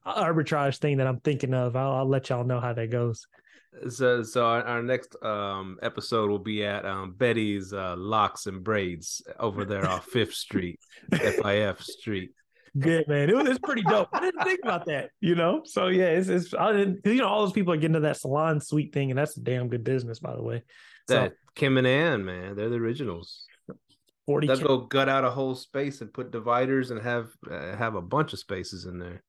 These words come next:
Speaker 1: Have y'all, if y'all have not s-, seen, matter of fact, I'm gonna give Kim and Ann a shout out. Y'all should go follow them on social media. You gotta go see their new tiny home assisted living that they built.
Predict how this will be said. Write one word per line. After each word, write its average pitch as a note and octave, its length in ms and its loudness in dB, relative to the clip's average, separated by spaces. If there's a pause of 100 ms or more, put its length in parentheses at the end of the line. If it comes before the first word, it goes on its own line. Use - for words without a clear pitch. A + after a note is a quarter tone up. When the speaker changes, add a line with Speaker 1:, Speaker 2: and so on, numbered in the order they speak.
(160)
Speaker 1:
Have C#3+ 140 0
y'all, D#3+ 200 4
if C#3 140 2
y'all E3+ 180 4
have F#3 140 4
not E3 320 2
s-, - 240 -10
seen, D#3 360 2
matter D#3+ 180 4
of C#3 60 -2
fact, D#3 360 0
I'm C#3+ 200 0
gonna C#3+ 180 4
give C#3 180 2 (140)
Kim D#3 180 2
and C#3+ 80 4
Ann C3 140 2
a B2 40 0
shout D3+ 300 0
out. A#2+ 300 -2 (440)
Y'all D3+ 200 2
should D#3+ 160 -2
go D3 140 4
follow D3+ 340 4
them C#3 140 4
on C3 120 2
social C#3 380 0
media. C#3 260 4
You C3 160 2
gotta D3+ 220 4
go C#3 160 4
see D#3 240 0
their C3+ 160 2
new C3+ 160 2
tiny D#3+ 440 0
home D3+ 380 2
assisted C#3+ 600 -2
living C3 380 2
that B2 120 0
they A#2+ 140 -2
built. A#2+ 280 0